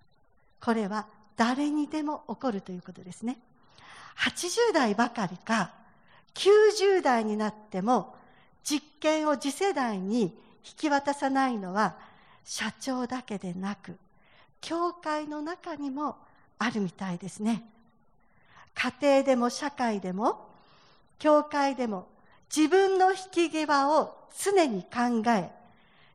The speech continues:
次世代はその責任を自覚し、双方に引き渡すことと、引き渡されることの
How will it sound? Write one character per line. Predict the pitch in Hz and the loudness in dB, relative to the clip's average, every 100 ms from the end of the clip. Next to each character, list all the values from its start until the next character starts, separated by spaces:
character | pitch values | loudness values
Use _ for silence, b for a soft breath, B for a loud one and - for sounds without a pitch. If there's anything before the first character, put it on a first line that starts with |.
| b | b
次 | 294 | -2
世 | 285 453 370 | 4 4 6
代 | 294 233 | 4 2
は | 202 202 | 0 -2
そ | 277 | 0
の | 277 | -2
責 | 277 285 277 285 | 0 -6 -2 0
任 | 269 269 262 | 2 0 2
を | 254 | 0
自 | 254 254 | -2 -8
覚 | - 311 311 - | -2 -4 -4 -12
し、 | - 320 302 - b b b b b - | -4 -2 -2 -6 b b b b b -16
双 | - 415 480 508 480 | -4 2 4 4 0
方 | - 247 196 | 0 0 0
に | 202 247 240 | -2 -2 -2
引 | - _ b b b b - - | -4 _ b b b b -16 2
き | 359 | 4
渡 | 339 339 349 349 | 4 2 0 -2
す | - - | -4 -4
こ | 247 | -4
と | 240 185 | -2 -4
と、 | - - 202 - - b b b b - - - | -4 0 0 0 -18 b b b b -14 -14 4
引 | 381 302 | 6 6
き | - - | -2 0
渡 | 240 269 - 392 | 4 4 4 2
さ | 392 403 | 4 2
れ | 415 480 | 4 4
る | 359 | 2
こ | - 226 | 2 -2
と | - 180 | 0 0
の | 233 202 | 0 0